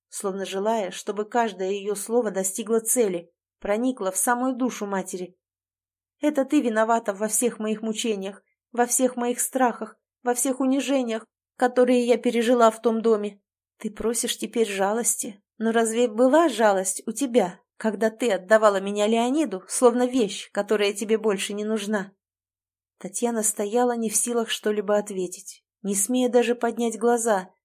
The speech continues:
чувствуя себя полностью сломленной и беспомощной перед дочерью, которая сейчас выглядела совершенно незнакомой, жестокой и сильной, не желающей больше скрывать свою боль и ненависть.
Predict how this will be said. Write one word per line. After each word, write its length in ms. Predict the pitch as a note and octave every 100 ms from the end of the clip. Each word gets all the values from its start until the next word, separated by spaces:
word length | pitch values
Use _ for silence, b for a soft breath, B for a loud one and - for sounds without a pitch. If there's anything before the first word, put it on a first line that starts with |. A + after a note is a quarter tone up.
| _ _ -
чувствуя 480 | A3 G#3+ - G#3
себя 320 | G3 G#3+ G3+ G#3
полностью 600 | - A#3+ G#3+ G3 - G3
сломленной 640 | G#3 A3+ A#3+ A3+ G#3+ A3
и 160 | - G3
беспомощной 760 | G#3 - - B3+ G3 G3 F#3+
перед 320 | F#3+ F#3+ F#3+
дочерью, 560 | G#3 A#3 A#3 F#3 F3+ F3 _ _ _
которая 400 | - G3 A3+ A3+
сейчас 460 | G#3+ G#3 A#3 A3+ G#3
выглядела 480 | A3+ G#3 G3+ G#3+ G#3+
совершенно 580 | G#3+ G#3 G3+ G#3+ A3
незнакомой, 800 | G#3+ G3+ G3+ G3 G3+ G#3+ G#3 F#3+ b b _
жестокой 580 | F#3 F#3 - A3+ A3 A3+
и 160 | A3 G3+
сильной, 560 | - A#3+ A3+ G3+ F#3 b b _ -
не 140 | G3+
желающей 600 | F#3+ G#3 B3 B3 - B3+
больше 340 | A3+ A#3+ G3+ G3+
скрывать 500 | - G#3+ G#3 G3 -
свою 240 | G3+ G#3
боль 340 | G3 G#3 G3
и 40 | G3+
ненависть. 580 | G3 F#3 F3+ F#3 -